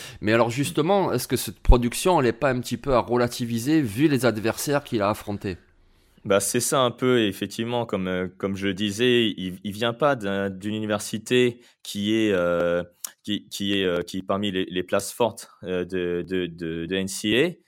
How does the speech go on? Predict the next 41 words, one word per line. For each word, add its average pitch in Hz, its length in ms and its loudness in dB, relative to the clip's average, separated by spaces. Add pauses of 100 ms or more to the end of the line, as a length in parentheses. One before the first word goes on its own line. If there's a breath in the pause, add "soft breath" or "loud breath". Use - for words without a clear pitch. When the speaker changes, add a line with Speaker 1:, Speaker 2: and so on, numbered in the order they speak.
(600)
Speaker 2:
mais 123 300 0
c'est - 380 -4
un 101 100 -2
jeune 117 240 -2
joueur, 131 540 0
euh, 95 140 2
qui, 101 300 -4
euh, 92 460 0
est 104 220 -6
en - 180 -8 (340)
pleine 139 260 -2
progression 127 640 -4
et 139 40 -2
en 104 100 -2
pleine, 127 300 -6 (400)
en 90 200 -6
pleine 127 240 -4
possession 123 480 -6
de 120 40 -10
ses - 200 -6
moyens. 120 340 -2
Et 113 80 -4
quand 165 180 -2
il 151 100 -4
est - 20 0
en 127 80 -2
pleine 123 180 -4
possession 120 320 -8
de 113 60 -8
ses - 160 -4
moyens, 120 420 0 (540 loud breath)
euh, 87 560 2
c'est, 82 380 -6
c'est - 260 -8
un 85 100 -12
joueur 101 240 -4
qui 90 320 -6
est, 90 100 -2
euh, 80 460 -4
qui - 160 -14
est 82 80 -14